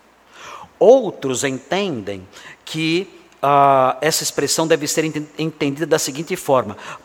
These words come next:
porque eles, eles, os homens da cidade, violaram sua irmã.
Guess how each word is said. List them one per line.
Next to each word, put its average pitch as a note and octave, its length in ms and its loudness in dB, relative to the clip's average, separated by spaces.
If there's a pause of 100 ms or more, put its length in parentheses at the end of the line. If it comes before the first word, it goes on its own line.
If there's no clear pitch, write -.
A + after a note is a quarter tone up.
porque D3 580 0 (400)
eles, C#3 880 0
eles, E3 560 -2
os A#2+ 180 -2
homens D3 300 4
da - 80 -2
cidade, C3 560 -4
violaram C3+ 920 -2
sua - 320 -8
irmã. F#2+ 320 -12